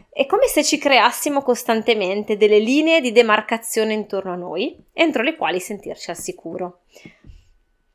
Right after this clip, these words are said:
E le regole, scritte o non scritte che siano, sono un po' la stessa cosa, no?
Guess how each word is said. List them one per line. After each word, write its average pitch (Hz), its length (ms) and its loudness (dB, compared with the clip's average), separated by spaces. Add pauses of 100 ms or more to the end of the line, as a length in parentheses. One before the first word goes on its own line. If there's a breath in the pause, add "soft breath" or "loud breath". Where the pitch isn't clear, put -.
(340)
E 208 140 -4
le 208 180 -2
regole, 190 520 0
scritte 233 460 -4
o 190 40 -2
non 254 140 -4
scritte 196 420 -8
che 214 120 -4
siano, 202 440 -4
sono 202 220 -8
un 190 60 -8
po' 180 100 -6
la 214 100 2
stessa - 400 -14
cosa, 165 320 -2
no? 214 240 -8